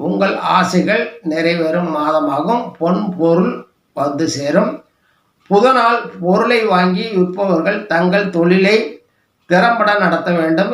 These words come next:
இல்லையென்றால் இழப்புகளை சந்திக்க வேண்டியிருக்கும். புதன் உங்கள் ராசிக்கு இரண்டு மற்றும்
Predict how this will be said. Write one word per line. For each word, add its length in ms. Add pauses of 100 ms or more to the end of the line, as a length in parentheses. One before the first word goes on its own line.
இல்லையென்றால் 720
இழப்புகளை 600 (100)
சந்திக்க 460
வேண்டியிருக்கும். 640 (100)
புதன் 380 (140)
உங்கள் 300 (120)
ராசிக்கு 500 (200)
இரண்டு 440
மற்றும் 420